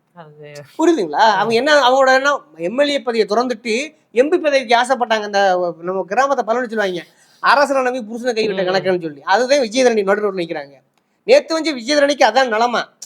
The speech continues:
Speaker 2: அதான் நட்சத்திர வேட்பாளர்னா குஷ்பு இல்லையா, விஜயதரணி இல்லையா அப்படின்னு கேள்வி எழுதா இல்லையா?
Speaker 1: ம். கண்டிப்பா.
Speaker 2: இருக்கு.
Speaker 1: ம்.
Speaker 2: ஏன் வாணி சீனிவாசன் இல்லையான்னு கேள்வி இருக்கு. ஏன்னா அவங்க எம் எல் ஏ இருந்தா கூட, இப்ப நான் நயனா நாகேந்திரன் யாரு? எம் எல் ஏ தானே,
Speaker 1: ம்.
Speaker 2: சிட்டிங் எம் எல் ஏ தானே, எம் பி நிக்கிறார்ல,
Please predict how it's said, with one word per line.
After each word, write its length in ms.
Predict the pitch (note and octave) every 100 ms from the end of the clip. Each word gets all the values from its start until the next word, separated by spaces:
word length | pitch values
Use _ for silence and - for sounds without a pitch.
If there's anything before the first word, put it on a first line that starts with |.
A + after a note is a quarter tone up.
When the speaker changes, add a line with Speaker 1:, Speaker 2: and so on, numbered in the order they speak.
| _ _ -
Speaker 2:
அதான் 160 | G3
நட்சத்திர 500 | A#3+ F3 D4+ A#3+ D4
வேட்பாளர்னா 600 | A#3 A3+ G#3+ F#3+ E3+ E3+ C#3 D3+ A#3 C#4+ _ _ _ _ _ _ _ -
குஷ்பு 260 | B3+ -
இல்லையா, 560 | B3 G3 E3+ F3+ F3 - _ -
விஜயதரணி 420 | F3+ C#4 C4+ A#3+
இல்லையா 420 | G3 G3 G3 F#3+
அப்படின்னு 220 | F#3 A3 A3
கேள்வி 300 | B3 B3+ A3+
எழுதா 180 | A3+
இல்லையா? 300 | G3 D#3+ E3 E3+
Speaker 1:
ம். 60 | E3 D3 _ _ _ _ _ -
கண்டிப்பா. 340 | E3 F#3 D4
Speaker 2:
இருக்கு. 380 | F4+ - F#3+ -
Speaker 1:
ம். 140 | F3+ D#3
Speaker 2:
ஏன் 200 | C#4 D#4
வாணி 280 | B3+ E4 D#4
சீனிவாசன் 400 | C#4 C#4 A#3+ B3
இல்லையான்னு 380 | A#3 A3+ A#3+ C#4+
கேள்வி 220 | B3+ A#3
இருக்கு. 320 | G3 E3+ E3
ஏன்னா 160 | A3 C4+
அவங்க 220 | D4 C4
எம் 200 | G#3+ B3+
எல் 80 | D#4
ஏ 40 |
இருந்தா 240 | D4 B3 A#3
கூட, 160 | B3
இப்ப 240 | C#4 A#3+ G#3+
நான் 380 | G3+ G#3 F#3+ F#3+ _
நயனா 40 | A3
நாகேந்திரன் 520 | D#4 C#4 A#3 A3 G3
யாரு? 220 | G3 G3+
எம் 120 | G3+
எல் 60 | A#3
ஏ 80 | G#3+
தானே, 240 | E3+ A3+
Speaker 1:
ம். 40 |
Speaker 2:
சிட்டிங் 260 | F3+ E3 C4
எம் 120 | A3
எல் 100 | G3
ஏ 140 | F3+ D#3+
தானே, 260 | G3+ G#3+ E3+
எம் 100 | A3+
பி 120 | B3+
நிக்கிறார்ல, 380 | F#3+ F3 E3